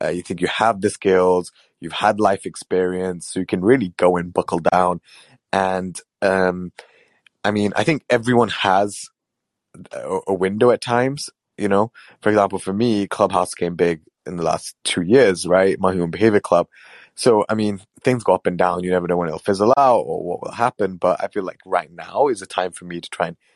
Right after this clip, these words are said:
make a bit of a mark or make an impact there and take the opportunities that are being handed to me rather than just sitting back and waiting. Um,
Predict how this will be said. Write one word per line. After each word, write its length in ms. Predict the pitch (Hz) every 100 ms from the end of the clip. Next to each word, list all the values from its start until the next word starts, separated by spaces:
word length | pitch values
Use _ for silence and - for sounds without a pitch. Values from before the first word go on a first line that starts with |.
| _ -
make 220 | 139 151
a 40 |
bit 120 | 107 95
of 40 |
a 80 | 90
mark 340 | 87 87 87
or 60 | 90
make 220 | 90 -
an 60 | -
impact 500 | 98 92 85 - -
there 340 | 95 101 90 - _ _ _ -
and 360 | 101 98 98
take 220 | - 175 -
the 60 |
opportunities 440 | 107 - 110 95 92
that 100 | 90
are 60 |
being 160 | 85 87
handed 420 | 90 95 92 87
to 100 | -
me 260 | 87 80 95 _ _ _ -
rather 400 | 90 95 92 90
than 180 | 90
just 200 | 85 87
sitting 240 | - 90 85
back 320 | 87 92 -
and 100 | 87
waiting. 520 | 87 90 - 85 87 - _ _ _ _
Um, 420 | 101 98 90 87